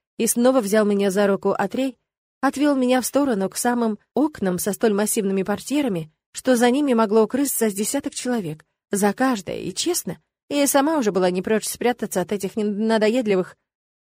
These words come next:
взглядов окружающих. Но чего-то куда больше хотелось, чтобы наш с Атреем первый танец продлился чуть дольше. Но нет, дело превыше всего. «Скорее к лорду Тавлеру»,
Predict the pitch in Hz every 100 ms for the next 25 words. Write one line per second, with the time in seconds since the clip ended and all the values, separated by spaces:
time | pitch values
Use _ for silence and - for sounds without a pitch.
0 | _ _ _ _ - 214 202 220 196 196
1 | 185 165 143 143 - - _ _ _ _
2 | - 247 277 269 - 262 320 349 220 233
3 | 233 226 311 - 226 214 285 240 208 -
4 | 240 240 240 226 - 214 220 214 196 208
5 | 190 185 269 220 - 190 190 214 220 -
6 | - 180 151 143 - 185 _ _ _ _
7 | - 240 240 226 269 - - 175 190 262
8 | 269 240 175 165 - 160 151 - _ _
9 | _ _ _ _ _ _ - - 240 262
10 | 262 262 269 233 262 269 214 190 175